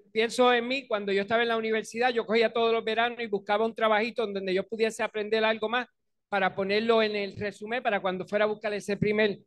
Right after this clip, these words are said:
empleo, ¿verdad? Así que, eh, es una exhortación a que podamos abrir más espacio a los estudiantes para que puedan hacer prá-, práctica mientras están estudiando. Yo creo que todos los programas tienen esa posibilidad, pero necesitamos más espacio,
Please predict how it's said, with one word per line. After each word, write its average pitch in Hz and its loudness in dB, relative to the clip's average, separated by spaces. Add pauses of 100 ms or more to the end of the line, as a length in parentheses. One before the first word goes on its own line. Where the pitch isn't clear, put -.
(340)
empleo, 196 4 (320)
¿verdad? 214 -2
Así 220 -4
que, 226 4 (340)
eh, 202 2
es 202 6
una 247 6
exhortación 240 0
a 202 -4
que 185 -6
podamos 226 4
abrir 214 2
más 220 0
espacio 226 -2
a 202 2
los 202 2
estudiantes 233 -2 (340)
para 185 2
que 175 -8
puedan 208 0
hacer 214 -4
prá-, 226 -4
práctica 233 -2
mientras 196 -2
están 196 -4
estudiando. 214 0 (680)
Yo 180 -2
creo 208 4
que 233 2 (240)
todos 226 4
los 247 -2
programas 226 -4
tienen 220 -4
esa 214 -6
posibilidad, 233 -2
pero 190 -4
necesitamos 214 -2
más 196 0
espacio, 220 -4